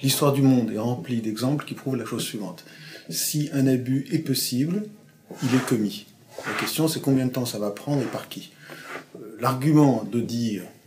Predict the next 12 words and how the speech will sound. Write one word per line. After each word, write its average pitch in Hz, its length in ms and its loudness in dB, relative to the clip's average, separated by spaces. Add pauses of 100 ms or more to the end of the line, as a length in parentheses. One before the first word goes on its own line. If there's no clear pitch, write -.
(320)
quand - 200 -12
on 110 80 -10
fait 135 180 4
une 117 180 4
loi, « 110 260 -2 (220)
Nous 147 420 6
ne 113 100 2
commettrons 110 460 -4
pas - 360 -10 (200)
un 107 140 -2
abus », 131 520 0 (120)
n'est - 160 -4